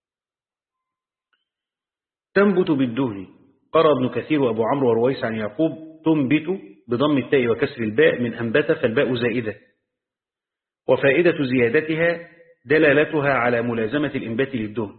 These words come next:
أي تخرج الدهن. وقرأ الباقون بفتح التاء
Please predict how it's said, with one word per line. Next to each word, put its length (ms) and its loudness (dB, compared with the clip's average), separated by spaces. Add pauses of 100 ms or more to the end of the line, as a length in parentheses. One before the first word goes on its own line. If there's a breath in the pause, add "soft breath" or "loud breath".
(200)
أي 240 0
تخرج 580 -2
الدهن. 560 -4 (680)
وقرأ 380 4
الباقون 640 2
بفتح 440 -2
التاء 720 -2